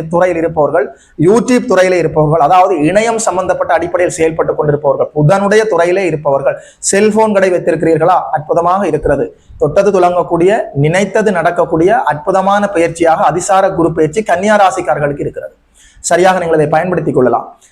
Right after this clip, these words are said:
அதாவது சட்ட சிக்கல்களிலிருந்து வெளிவருவீர்கள், வெளியே வருவீர்கள். அதாவது நீதிமன்றத்தில் ஏதாவது வழக்குகள் உங்களுக்கு ஒரு இழுபறியாக இருந்தால் உங்கள் பக்கம் தீர்ப்புகள் சாதகமாக முடியும். அப்படி இல்லை என்றால் வழக்குகள் அப்படியே தள்ளுபடியாகும்.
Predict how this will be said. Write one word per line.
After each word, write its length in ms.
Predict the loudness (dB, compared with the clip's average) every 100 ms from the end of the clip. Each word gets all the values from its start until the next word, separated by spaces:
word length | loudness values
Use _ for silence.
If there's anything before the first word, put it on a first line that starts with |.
| _ 0
அதாவது 380 | 4 4 2 -2
சட்ட 320 | 0 -2 2 0
சிக்கல்களிலிருந்து 800 | 0 -2 0 0 0 0 0 0
வெளிவருவீர்கள், 760 | 2 0 2 0 0 0 0 -2 -4 -4
வெளியே 280 | 0 2 0
வருவீர்கள். 500 | 0 0 0 -2 -4 -10 -14 -2
அதாவது 320 | 2 4 2
நீதிமன்றத்தில் 720 | 0 0 2 0 0 0 2
ஏதாவது 240 | 2 2 4
வழக்குகள் 520 | 2 2 0 -2 0
உங்களுக்கு 280 | 0 0 0
ஒரு 100 | 2
இழுபறியாக 560 | 2 2 0 0 2
இருந்தால் 420 | 0 0 0 0 -2 _ _ _ -2
உங்கள் 420 | 2 4 4 4
பக்கம் 360 | 2 0 -2 0
தீர்ப்புகள் 440 | 0 2 0 0
சாதகமாக 680 | 2 2 2 0 0 0 0
முடியும். 320 | 0 0 2
அப்படி 300 | 0 0 0
இல்லை 200 | 2 0
என்றால் 260 | 0 0 0
வழக்குகள் 400 | 0 0 0 -2
அப்படியே 220 | 0 -2
தள்ளுபடியாகும். 760 | 0 -2 0 0 0 0 -2